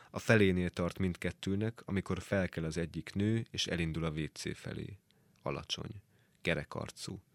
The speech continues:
festett vörös hajú. Bence követi a szemével, amikor kiér a látóteréből, a nyakát is utána fordítja, hogy tovább láthassa.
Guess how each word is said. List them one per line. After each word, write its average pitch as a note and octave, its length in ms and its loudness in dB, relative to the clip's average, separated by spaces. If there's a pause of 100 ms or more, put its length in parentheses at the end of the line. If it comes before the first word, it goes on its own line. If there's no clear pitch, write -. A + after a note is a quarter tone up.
(180)
festett - 520 0
vörös - 360 -4
hajú. - 220 -8 (800)
Bence F2 340 2
követi D#2+ 380 0
a D#2+ 80 -2
szemével, E2+ 680 -2 (320)
amikor F2 380 -2
kiér F#2 280 0
a E2 80 0
látóteréből, F2+ 840 0
a F2 60 -2
nyakát F2 420 0
is - 140 -6
utána D#2 320 -6
fordítja, - 560 -8
hogy F2 160 -6
tovább C#2+ 360 -6
láthassa. - 640 -12